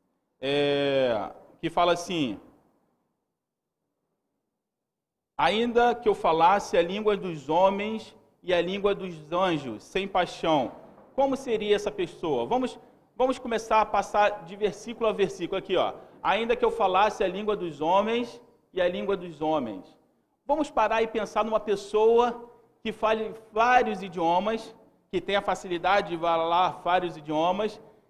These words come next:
e que até consegue falar a língua dos homens. E essa pessoa não tem o amor.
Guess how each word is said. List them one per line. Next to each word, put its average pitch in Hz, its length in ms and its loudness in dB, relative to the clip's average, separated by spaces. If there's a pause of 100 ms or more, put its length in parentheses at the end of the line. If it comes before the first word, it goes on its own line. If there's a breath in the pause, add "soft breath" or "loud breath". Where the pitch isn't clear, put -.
(120)
e 247 80 -18
que 262 120 -2
até 254 180 0
consegue 247 380 -2
falar 240 240 2
a 226 40 4
língua 226 240 0
dos 202 160 -4
homens. 151 560 -4 (640)
E 165 140 -4
essa 185 180 -2
pessoa 208 400 -2
não 220 220 -2
tem 208 280 -4
o 214 120 -2
amor. 160 480 -2